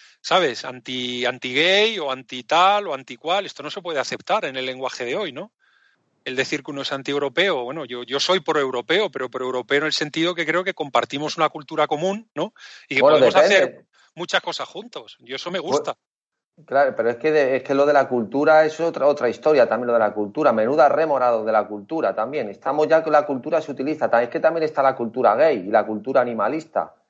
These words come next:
Speaker 2: y la cultura del Islam. Y es que hay mucho, es que, es que primero hay que definir de qué estamos hablando, porque es que si no, aquí ya cabe todo.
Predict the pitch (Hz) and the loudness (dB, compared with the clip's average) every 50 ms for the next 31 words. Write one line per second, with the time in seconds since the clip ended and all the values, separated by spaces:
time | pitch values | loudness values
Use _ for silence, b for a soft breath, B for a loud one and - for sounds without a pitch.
0 | _ _ _ _ _ _ - 113 107 110 107 110 - 113 107 101 - 135 147 151 | _ _ _ _ _ _ -4 0 2 4 4 2 0 -4 -4 -4 -4 0 4 4
1 | 147 143 143 139 131 127 127 123 120 117 110 110 127 147 165 165 143 123 120 120 | 6 6 6 4 4 4 2 0 0 -2 -4 0 4 4 4 4 2 -2 -6 -4
2 | - 143 156 160 160 - 139 131 123 - 135 135 131 123 113 - - _ _ _ | -4 -4 -4 -4 -6 -8 -8 -8 -4 -2 -2 -2 -2 -4 -6 -10 -14 _ _ _
3 | - 127 139 - - - 151 151 156 165 175 190 196 196 185 185 170 175 - 147 | -6 -4 0 0 0 2 2 2 4 6 6 6 6 6 4 4 2 2 0 -4
4 | 147 170 180 151 147 135 139 156 151 151 - 147 147 139 - 131 123 143 151 160 | -4 -2 -2 0 0 0 0 -2 -2 0 0 0 0 0 0 0 2 2 2 2
5 | 170 180 170 - 135 123 110 123 117 113 - 151 - - - 139 143 156 170 165 | 2 0 0 0 -2 -4 -2 -4 -8 -6 -6 -8 -8 -6 -4 0 2 2 2 2
6 | B B B B B - 113 113 117 139 156 160 185 180 147 170 175 165 156 147 | B B B B B -2 0 0 0 0 2 4 4 4 6 4 4 4 4 4
7 | 139 123 107 95 85 - - | 4 2 0 0 -4 -12 -16